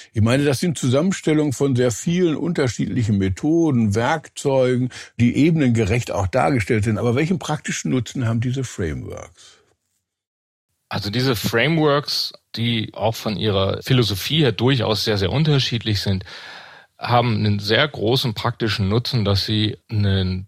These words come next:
Speaker 2: klares Bild, einen Vorschlag abgeben, wie es funktionieren kann. Und nehmen wir mal genau safe. safe ist ja, das wissen wir aus unseren Studien,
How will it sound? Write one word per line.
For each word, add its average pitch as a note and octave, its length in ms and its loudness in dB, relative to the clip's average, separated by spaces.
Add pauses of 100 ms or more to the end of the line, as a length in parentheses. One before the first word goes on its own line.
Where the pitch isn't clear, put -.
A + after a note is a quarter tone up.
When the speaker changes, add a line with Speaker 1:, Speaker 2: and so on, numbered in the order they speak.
(100)
Speaker 2:
klares C3 580 0
Bild, D3+ 480 0
einen G#2+ 120 -4
Vorschlag A#2+ 600 2
abgeben, G2 520 -2
wie G2 60 0
es F#2 100 0
funktionieren F2 600 -4
kann. A2 340 -12
Und G2 260 -12
nehmen C3 180 2
wir E3+ 80 4
mal A2 140 2
genau G2 260 0
safe. C#3 500 0
safe A#2+ 380 -2
ist A#2 160 -4
ja, G#2+ 220 0
das G2 220 -6
wissen A2 180 -2
wir F#2+ 80 0
aus F#2+ 100 0
unseren F2+ 420 -2
Studien, B2+ 560 -2